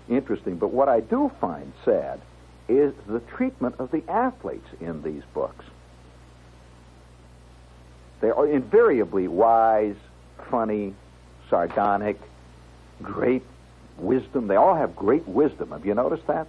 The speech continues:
Tremendous folk wisdom. And, uh,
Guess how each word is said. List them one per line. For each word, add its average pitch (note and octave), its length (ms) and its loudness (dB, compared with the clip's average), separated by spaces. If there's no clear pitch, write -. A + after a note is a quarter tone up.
Tremendous C3+ 520 -4
folk B2 300 -2
wisdom. A#2 420 -6
And, - 280 -12
uh, F2 460 -2